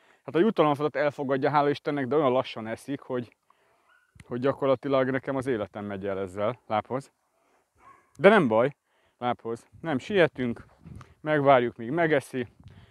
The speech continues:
Gyereket sem szoktuk sietetni az óvodába.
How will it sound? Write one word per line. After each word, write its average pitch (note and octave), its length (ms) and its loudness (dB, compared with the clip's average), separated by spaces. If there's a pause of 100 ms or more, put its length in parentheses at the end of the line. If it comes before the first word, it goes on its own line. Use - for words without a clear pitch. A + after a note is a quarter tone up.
(140)
Gyereket C3+ 400 2
sem - 120 -6
szoktuk - 340 -8
sietetni B2 580 -4
az A#2 120 -6
óvodába. B2 640 2